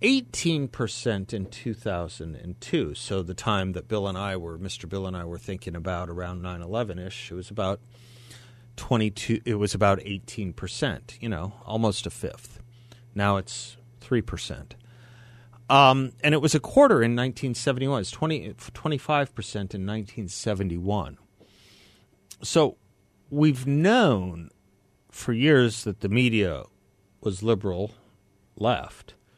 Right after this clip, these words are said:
but not that liberal left. You had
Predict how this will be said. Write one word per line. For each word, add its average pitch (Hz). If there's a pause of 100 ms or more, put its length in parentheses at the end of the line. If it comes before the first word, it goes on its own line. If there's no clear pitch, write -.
(440)
but 123
not 156
that 113 (760)
liberal 90 (200)
left. - (380)
You 113
had 143